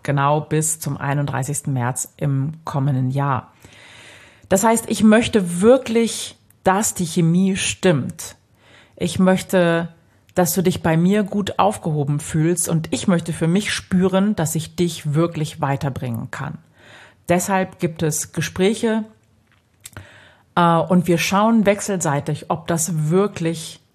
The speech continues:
passt, ob das miteinander funktionieren kann und ob dich das Jahresprogramm wirklich nach vorne bringen kann.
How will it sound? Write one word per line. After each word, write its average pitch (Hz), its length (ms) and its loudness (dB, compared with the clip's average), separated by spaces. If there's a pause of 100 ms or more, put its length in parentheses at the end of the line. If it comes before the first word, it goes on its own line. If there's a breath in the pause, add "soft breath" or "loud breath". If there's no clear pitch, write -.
(580)
passt, 202 400 0
ob 165 100 -4
das 160 180 -2
miteinander 156 560 2
funktionieren 185 800 0
kann 180 440 0 (760 loud breath)
und 160 280 0
ob 165 260 -2
dich 185 140 0
das 202 200 -2
Jahresprogramm 160 880 0
wirklich 175 540 2
nach 151 120 -2
vorne 127 320 -4
bringen 139 340 -8
kann. 147 260 -14